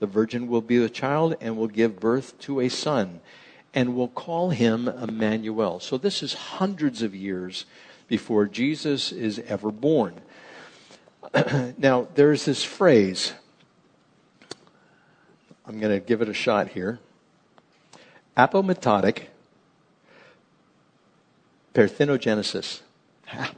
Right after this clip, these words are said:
there, I got it out. And you go, "What? What is that?" Apomatotic parthenogenesis. That means you don't have to have a partner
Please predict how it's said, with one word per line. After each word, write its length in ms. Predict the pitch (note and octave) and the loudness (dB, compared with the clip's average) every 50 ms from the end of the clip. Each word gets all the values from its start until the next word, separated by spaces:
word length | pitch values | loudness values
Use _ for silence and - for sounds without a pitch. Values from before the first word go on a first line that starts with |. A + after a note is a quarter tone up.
| _ _ _ | _ _ _
there, 160 | G2 F#2 - - | -14 -12 -12 -12
I 60 | A2 | -4
got 180 | A2 G#2 G#2 | 0 0 0
it 80 | G#2 G2+ | 2 2
out. 220 | G#2+ G#2 F#2 - - - - - - - - - - - - - _ _ _ _ _ _ | 0 0 0 -2 -8 -16 -20 -20 -18 -18 -18 -18 -20 -20 -20 -20 _ _ _ _ _ _
And 140 | - - C3+ | -2 -2 2
you 60 | B2 | 4
go, 160 | B2 A#2+ A2 | 4 4 4
"What? 360 | G#2 - A#2 - A3+ C4+ - - - - - _ _ _ _ _ - | 2 -4 -6 -2 -2 -2 -2 -4 -10 -20 -20 _ _ _ _ _ -10
What 140 | A3+ C4 | -2 2
is 200 | E4 C4+ C3 A2+ | 2 2 2 2
that?" 540 | G#2 - E3 G#3+ B3 A#3 - - - - - - _ _ _ _ _ _ _ _ _ _ - _ - | 0 0 2 2 4 2 2 0 -2 -6 -10 -12 _ _ _ _ _ _ _ _ _ _ -20 _ 2
Apomatotic 760 | A#2+ B2 - D#3+ E3 G3 F3+ - D3 B2 A2 G#2+ A#2+ - - - - - _ _ _ _ _ _ _ _ _ _ _ | 2 4 4 2 0 0 2 4 4 4 6 4 2 0 -2 -8 -18 -20 _ _ _ _ _ _ _ _ _ _ _
parthenogenesis. 960 | - G#2+ G2 - - B2 B2+ A#2+ - A2+ G#2 G#2 F#2+ - - F2 - - - - _ _ _ _ _ _ _ _ _ _ - - - - - _ _ | 0 0 0 0 0 -2 -2 0 0 0 -2 -2 -4 -6 -8 -8 -10 -14 -18 -20 _ _ _ _ _ _ _ _ _ _ -20 -20 -20 -20 -20 _ _
That 340 | A#2 A2+ D#3 G#3+ C4 A#3+ G#3 | 4 6 6 6 6 6 6
means 560 | G#3+ B3 B3 D#3 A#2+ A#2+ A2 - - - - - - - _ _ _ _ _ _ _ _ _ _ _ _ _ - - _ _ _ _ - | 6 8 8 6 4 0 -2 -6 -10 -10 -10 -14 -18 -20 _ _ _ _ _ _ _ _ _ _ _ _ _ -20 -20 _ _ _ _ -16
you 240 | C#3+ C3 D3 E3+ | 0 4 4 4
don't 360 | D3+ B2 C#3+ F3+ G#3+ B3 A#3 - | 6 6 6 6 6 6 2 0
have 340 | D3 E3 G3 G3+ G3+ - - | 0 2 2 2 2 0 0
to 80 | F3+ | 0
have 540 | D#3 D#3+ E3+ F#3 F3+ C#3 A2+ A#2 A#2 - - - _ _ _ _ _ _ _ _ _ _ _ _ _ _ _ _ _ _ _ _ _ | 0 2 2 4 4 4 4 2 2 -2 -10 -20 _ _ _ _ _ _ _ _ _ _ _ _ _ _ _ _ _ _ _ _ _
a 60 | - | -6
partner 640 | B2+ - - - D3 D#3 - D#3 D3 D3 D3 C#3+ | -6 -4 0 0 0 0 0 0 -2 -2 -2 -4